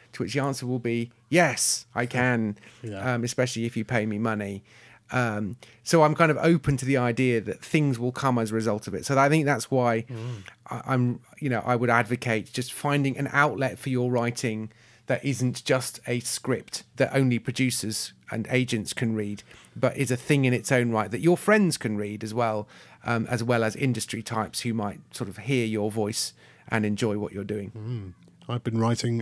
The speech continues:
Speaker 2: a thousand words a morning since the start of this year, and I've
Speaker 1: Well, there
Speaker 2: ne-
Speaker 1: you go. You set yourself
Speaker 2: Yeah.
Speaker 1: a tar-, this is time management,
Speaker 2: Yeah.
Speaker 1: isn't it?
Speaker 2: Totally, yeah.
Speaker 1: And it, you've stuck to it?
Speaker 2: I have, yes, and <laughs> it's completely ruined all the other things. So everything else t-,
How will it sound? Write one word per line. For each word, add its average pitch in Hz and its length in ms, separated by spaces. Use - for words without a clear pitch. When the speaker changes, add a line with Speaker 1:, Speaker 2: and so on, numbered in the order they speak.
Speaker 2:
a - 60
thousand 135 520
words 123 320
a 131 40
morning 110 520
since - 340
the 117 80
start 127 340
of 120 80
this 120 220
year, 98 280
and 104 160
I've 101 160
Speaker 1:
Well, 196 100
there 233 140
Speaker 2:
ne- 208 60
Speaker 1:
you 185 40
go. 247 120
You 165 180
set 214 180
yourself 190 280
Speaker 2:
Yeah. - 40
Speaker 1:
a 170 40
tar-, 196 200
this 180 160
is 196 80
time 226 240
management, 120 340
Speaker 2:
Yeah. 147 40
Speaker 1:
isn't 156 180
it? 110 160
Speaker 2:
Totally, 120 440
yeah. 123 80
Speaker 1:
And 180 120
it, 185 100
you've 175 140
stuck 185 240
to 208 100
it? 240 180
Speaker 2:
I 127 120
have, 143 300
yes, 151 320
and 127 140
<laughs> 139 60
it's - 300
completely 151 580
ruined 143 440
all 139 100
the 135 140
other 131 160
things. 113 480
So 117 240
everything 135 320
else 120 280
t-, - 160